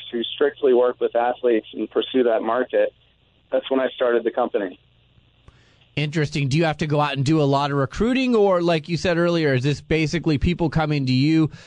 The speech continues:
Speaker 2: uh, with word of mouth recommendations from your current clients?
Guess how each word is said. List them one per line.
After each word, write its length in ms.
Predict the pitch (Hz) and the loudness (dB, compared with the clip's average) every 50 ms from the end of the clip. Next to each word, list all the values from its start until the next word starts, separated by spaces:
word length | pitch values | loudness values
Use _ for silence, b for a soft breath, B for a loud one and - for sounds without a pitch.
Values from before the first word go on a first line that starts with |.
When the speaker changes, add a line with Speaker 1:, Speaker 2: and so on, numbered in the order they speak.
| B B B | B B B
Speaker 2:
uh, 260 | - 139 135 131 135 147 | -4 -2 -2 -2 -2 0
with 240 | 139 143 143 - - | 0 0 0 0 0
word 240 | 143 151 160 156 | 0 2 2 2
of 100 | 147 127 | 0 0
mouth 300 | 135 143 139 139 139 135 | 0 -2 -2 -2 -2 -2
recommendations 760 | - 143 139 135 147 139 131 135 131 131 127 - 147 131 117 - | -2 -2 -2 -2 -2 -2 -2 0 0 -2 -2 -2 -2 -2 -2 -2
from 200 | - 139 131 127 | -2 -2 0 0
your 80 | 117 | -2
current 320 | - - 143 131 120 110 - | -2 -2 -4 -4 -4 -4 -4
clients? 500 | 127 127 120 117 113 104 110 - - | -2 -2 -2 -2 -2 -4 -8 -12 -20